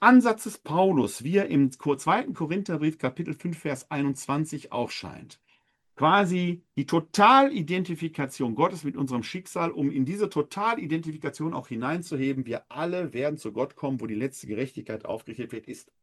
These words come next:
ein Deutemoment. Übrigens ein sehr frühes, weil Paulus halt der älteste Schriftsteller ist. Und er beschreibt das Durchbrechen einer Gerechtigkeit allein durch die Torah.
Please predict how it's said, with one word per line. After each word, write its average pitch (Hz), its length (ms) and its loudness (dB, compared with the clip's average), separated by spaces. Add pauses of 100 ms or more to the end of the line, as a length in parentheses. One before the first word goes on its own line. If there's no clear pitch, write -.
ein 151 480 0
Deutemoment. 104 800 -4 (440)
Übrigens 196 360 2
ein 139 200 0
sehr 131 140 0
frühes, 147 380 -4
weil 123 120 -4
Paulus 139 360 -4
halt 113 180 -4
der 110 100 -4
älteste 101 400 -8
Schriftsteller 117 680 -8
ist. 202 260 -6 (380)
Und 156 140 0
er 160 80 0
beschreibt 165 880 0
das 156 180 -2
Durchbrechen 143 800 0
einer 139 320 0
Gerechtigkeit 165 1040 -4
allein 147 440 -6
durch 175 200 -10
die 160 160 -10
Torah. 160 500 -8